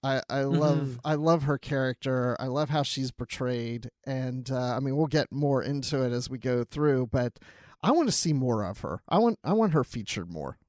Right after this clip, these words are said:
Speaker 2: Yeah, absolutely. And I gotta say, later on, we get the poker game. And while that's all going on, we get a little scene with her and Tarka.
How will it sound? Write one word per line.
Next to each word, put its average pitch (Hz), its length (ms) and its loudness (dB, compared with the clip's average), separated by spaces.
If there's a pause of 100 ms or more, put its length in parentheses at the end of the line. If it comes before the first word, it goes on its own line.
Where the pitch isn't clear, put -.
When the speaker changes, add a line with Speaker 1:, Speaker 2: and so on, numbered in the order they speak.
Speaker 2:
Yeah, 143 480 0 (320)
absolutely. 170 640 0
And 190 200 2
I 220 120 2
gotta 294 220 4
say, 175 500 6 (200)
later 208 400 8
on, 190 260 4
we 156 120 2
get 175 240 2
the 151 80 -2
poker 190 480 2
game. 131 460 -4 (380)
And 160 260 4
while 160 240 6
that's 180 300 2
all 165 120 4
going 151 320 4
on, 147 240 2
we 131 80 -2
get 170 160 0
a 180 60 2
little 165 240 2
scene 147 640 0
with 147 220 2
her 160 280 4
and 135 180 -2
Tarka. - 580 -4